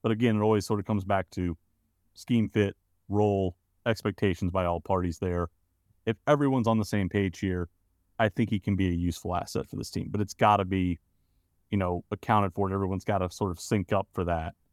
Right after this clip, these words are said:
If it's not, then I think you could see this thing be a little bit rickety. But it's June. They've just been working out for a week. They're gonna sort this all out before they get to install. So let's not damn it or, you know, praise it before we even get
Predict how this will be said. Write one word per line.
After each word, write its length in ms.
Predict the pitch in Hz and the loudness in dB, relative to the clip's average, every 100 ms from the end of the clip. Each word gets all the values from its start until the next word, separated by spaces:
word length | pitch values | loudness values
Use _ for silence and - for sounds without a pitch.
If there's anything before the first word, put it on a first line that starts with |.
| _ _ _ - | _ _ _ -8
If 100 | 107 | -6
it's 160 | 101 - | -4 0
not, 380 | 127 117 95 - | 4 6 4 0
then 100 | 107 | 0
I 80 | 95 | 0
think 180 | 104 101 | -2 -6
you 80 | 101 | -6
could 160 | 98 | -6
see 220 | - 113 | -2 0
this 180 | 98 92 | 0 -2
thing 220 | 101 90 - _ - | -4 -4 -6 _ -2
be 100 | 113 | 2
a 80 | 104 | 2
little 540 | 110 120 127 143 123 | 0 0 2 2 2
bit 140 | 113 - | 0 -2
rickety. 400 | 92 - - - _ _ _ _ - | -4 -4 -12 -14 _ _ _ _ 0
But 160 | 107 _ _ _ _ - | 0 _ _ _ _ -10
it's 160 | 98 - | -10 -2
June. 460 | 113 113 110 107 _ _ _ - | 2 4 4 0 _ _ _ -6
They've 140 | 101 | -4
just 180 | 107 - | -2 -2
been 120 | 104 | -2
working 280 | 98 90 98 | -2 -2 -2
out 180 | 95 - | -2 -2
for 120 | 95 | -2
a 60 | 90 | 0
week. 360 | 95 90 - _ _ _ _ - | 0 -2 -4 _ _ _ _ -2
They're 100 | 110 | 0
gonna 180 | 98 92 | 2 -2
sort 300 | - 104 92 | 0 0 0
this 140 | 101 - | -2 0
all 220 | 92 87 | 2 4
out 220 | 87 90 - | 2 0 -6
before 200 | - - | -8 -2
they 80 | 90 | 0
get 160 | 87 85 | 0 -4
to 80 | - | -4
install. 480 | 90 82 - 90 - | -4 -4 -6 -8 -8
So 340 | - 87 80 - _ _ _ _ _ - | -2 -2 -2 -8 _ _ _ _ _ 0
let's 220 | 110 - | 0 4
not 200 | 104 101 104 | 2 2 0
damn 260 | 117 110 104 | 2 4 4
it 80 | |
or, 120 | 95 - _ - | 0 -4 _ -6
you 80 | 101 | 0
know, 160 | 90 - _ | 0 -2 _
praise 260 | 113 101 85 | 4 4 2
it 60 | |
before 280 | 90 - 98 | -6 -4 -2
we 120 | 90 | 0
even 220 | 90 87 87 | 0 0 -2
get 240 | 92 | -2